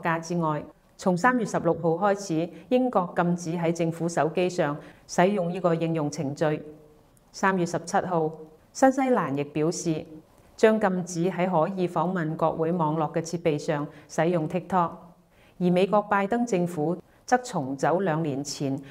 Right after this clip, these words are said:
川普嘅舊路，要求 TikTok 出售其喺美國嘅業務，否則將面臨全面封禁。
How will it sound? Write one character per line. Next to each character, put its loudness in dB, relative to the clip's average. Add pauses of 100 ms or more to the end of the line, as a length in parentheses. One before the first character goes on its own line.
(140)
川 2
普 2
嘅 2
舊 0
路， 2 (340)
要 6
求 0
TikTok 2
出 0
售 2
其 -2
喺 -2
美 0
國 2
嘅 0
業 0
務， 0 (240)
否 4
則 -2
將 0
面 2
臨 -2
全 -4
面 0
封 0
禁。 2